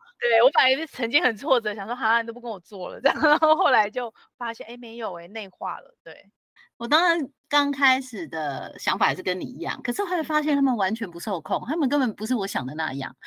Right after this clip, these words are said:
Speaker 1: 因为你们可能不喜欢，
Speaker 2: 所以我觉得，
Speaker 1: <laughs> 不喜欢这件事。
Speaker 2: 对，我觉得，我真的觉得妈妈会想很多，自己想很多很美好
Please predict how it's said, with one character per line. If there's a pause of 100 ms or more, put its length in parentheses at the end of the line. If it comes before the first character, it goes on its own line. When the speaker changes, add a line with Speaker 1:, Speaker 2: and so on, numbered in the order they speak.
(140)
Speaker 1:
因
为
你
们
可
能
不
喜
欢，
Speaker 2:
所
以
我
觉
得，
Speaker 1:
<laughs>
不
喜
欢
这
件
事。
Speaker 2:
对，
我
觉 (280)
得，
我
真
的
觉
得
妈
妈 (140)
会
想
很
多，
自
己 (480)
想
很
多
很
美
好